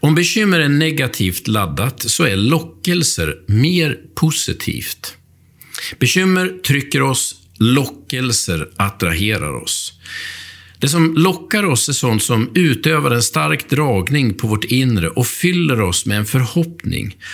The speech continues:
om att vi kan få frid och be-, välbefinnande, bara vi får tag i det.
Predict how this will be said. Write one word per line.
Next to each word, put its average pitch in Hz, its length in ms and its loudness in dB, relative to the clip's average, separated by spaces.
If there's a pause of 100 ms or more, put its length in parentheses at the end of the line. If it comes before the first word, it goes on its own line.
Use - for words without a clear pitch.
(120)
om 104 160 2
att 104 160 -2
vi 90 60 0
kan 90 180 0
få 85 120 -4
frid 160 440 0
och 143 80 0
be-, 131 280 0
välbefinnande, 101 1040 0 (340)
bara 143 260 2
vi 175 100 0
får 170 120 0
tag 165 400 -2
i 55 160 -4
det. - 160 -10